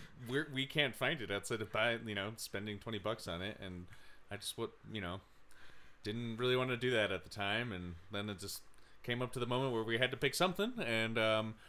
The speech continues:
well, we've been, uh, discussing doing a documentary block for, well, ever, ever since we came up with the idea of doing documentaries. I think it was actually Colin's idea 'cause he was wanting to do what he picked for this block.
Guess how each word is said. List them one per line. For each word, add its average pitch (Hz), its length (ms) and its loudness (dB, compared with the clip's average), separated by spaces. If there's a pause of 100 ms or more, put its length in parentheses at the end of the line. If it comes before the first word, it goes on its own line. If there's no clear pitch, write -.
(140)
well, 160 300 10
we've 143 240 4
been, 156 240 6
uh, 135 260 10
discussing 170 400 2
doing 156 240 6
a - 20 6
documentary 147 540 4
block 104 300 4 (100)
for, 98 280 -2 (200)
well, 98 360 2 (120)
ever, 87 380 0 (200)
ever 110 200 0
since 101 340 -6
we 104 80 -4
came 110 180 -6
up 101 120 -4
with - 160 -6
the 95 120 0
idea 95 400 0
of 82 280 -6
doing 90 240 -2
documentaries. 92 800 -4
I 98 40 -2
think 131 160 -2
it 123 40 0
was 104 100 -2
actually 98 240 -4
Colin's 95 340 -4
idea 78 300 -4
'cause - 300 -10 (480)
he 101 100 -4
was 92 160 -2
wanting 92 240 -4
to 90 80 -2
do 90 180 -2
what 87 140 -2
he 160 160 4
picked - 240 0
for 113 140 -2
this 101 160 0
block. 120 320 0